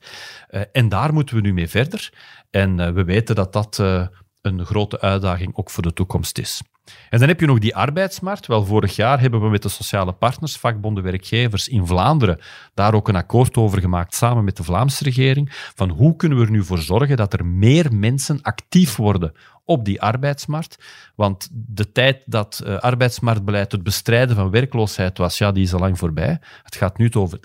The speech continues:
over het ingevuld krijgen van vacatures. En dat wil zeggen dat je niet alleen naar de gewone werkzoekenden moet kijken. En daar mogen we, denk ik,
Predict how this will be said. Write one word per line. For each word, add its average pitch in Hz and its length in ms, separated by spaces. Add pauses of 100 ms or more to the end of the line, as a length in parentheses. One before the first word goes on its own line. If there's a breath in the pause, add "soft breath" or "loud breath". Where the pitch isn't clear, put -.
over 92 280
het 87 180
ingevuld 120 600
krijgen 80 480 (320 soft breath)
van 113 240
vacatures. 98 760 (360 loud breath)
En 117 120
dat 113 80
wil 98 120
zeggen 117 260
dat 127 120
je 104 80
niet 131 160
alleen 107 460 (240)
naar 101 240
de 92 140
gewone 117 400
werkzoekenden 117 560
moet 143 160
kijken. 165 420 (300 loud breath)
En 95 180
daar 90 300
mogen 98 260
we, 98 80
denk 92 240
ik, - 220